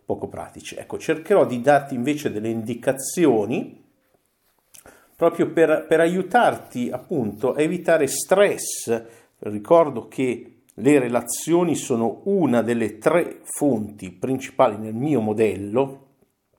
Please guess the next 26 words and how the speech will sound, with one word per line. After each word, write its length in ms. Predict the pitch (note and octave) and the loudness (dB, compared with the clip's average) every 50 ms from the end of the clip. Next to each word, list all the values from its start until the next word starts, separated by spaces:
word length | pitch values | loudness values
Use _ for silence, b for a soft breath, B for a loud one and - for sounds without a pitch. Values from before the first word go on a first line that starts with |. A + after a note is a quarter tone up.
| _ _ _ _ | _ _ _ _
dello 300 | _ - F#2+ G2 F#2+ G2+ | _ -14 -12 -10 -10 -8
stress. 520 | G#2 - - - - F2 D2+ - - - b b b b b b b b | -10 -10 -10 -12 -14 -16 -14 -14 -16 -18 b b b b b b b b
Salute, 600 | _ - - A2+ G#2+ A#2+ C3+ D3 C#3+ C#3 D#3 D#3 | _ -2 0 2 2 4 2 2 2 2 2 2
quando 240 | D#3 - G#2 G#2 G2+ | 2 0 -2 -4 -6
c'è 120 | - - G2+ | -8 -10 -10
un'emergenza 640 | G2+ G2 G2 G2 F#2 F#2 G#2+ G2 G2 F#2+ - F#2 | -10 -10 -10 -12 -12 -12 -14 -14 -12 -12 -12 -12
di 80 | F2+ F#2 | -10 -10
salute, 720 | - - G#2 G#2 A#2+ C3 C#3 C3+ C3+ D#3 E3 E3+ E3 B B B B B B B _ _ _ _ _ _ _ - | -10 -8 -8 -6 -6 -6 -6 -4 -4 -4 -4 -4 -6 B B B B B B B _ _ _ _ _ _ _ -12
relazioni 800 | - - A2+ A2+ B2 A#2+ - - - G2 F2 F2+ F#2+ G#2 G#2 - | -6 -4 -2 -2 -2 -2 -2 -4 -6 -6 -6 -6 -8 -10 -8 -6
e 100 | B2 - | -8 -6
finanze, 580 | - B2 G#2 F#2 D#2+ E2+ E2+ E2 - - G2+ | -4 -4 -4 -4 -6 -8 -12 -12 -10 -8 -8
di 100 | F#2 G2 | -8 -8
solito 360 | - - A#2 G#2 G2 F#2+ G#2+ | -6 -4 -2 -2 -2 -4 -8
sono 420 | - - G#2+ G2+ G2+ G#2+ G#2 G#2+ B B B B B - | -8 -8 -8 -8 -6 -8 -10 -10 B B B B B -16
i 80 | - | -10
tre 140 | - - A2 | -8 -8 -6
aspetti. 640 | - - - - - - - - _ - G2+ G2+ G2+ | -6 -8 -12 -12 -16 -18 -18 -20 _ -12 -12 -8 -4
Le 120 | A2+ B2 B2 | -4 -2 -2
relazioni, 920 | B2+ C3 C#3 C#3 - - - A#2+ A#2+ C3 D3 C#3 C#3 - - - - _ | 0 0 -2 -2 -2 -4 -2 0 0 0 0 -2 -4 -8 -14 -20 -20 _
quindi, 540 | - - C#3 C#3+ C#3 A#2+ - - - - - | -2 0 0 2 0 -2 -2 -6 -12 -18 -12
non 240 | - G#2+ A2+ B2+ D3+ | -6 -4 0 0 0
è 140 | A3 G3+ - | 0 0 -2
solo 320 | - - D3 A#2+ A2+ G#2 | -2 0 0 0 0 0
quelle 380 | - - A#2+ A#2 A#2 A2+ A2 G#2+ | 0 0 0 2 2 0 -2 -2
personali, 680 | - A#2 G#2+ - - - A#2+ B2+ D#3+ D3+ A#2+ G#2+ G#2 | -2 -4 -4 -2 -2 -2 0 2 2 2 2 0 0
uomo-donna, 1000 | G#2 G#2 A#2 A#2+ A#2 A#2 A2+ A2+ C3 C#3+ C#3 A#2+ G#2 G#2 G#2 G#2+ G#2 G2+ G#2 | -2 0 0 0 0 -2 0 2 4 4 4 2 0 -2 -4 -6 -6 -8 -10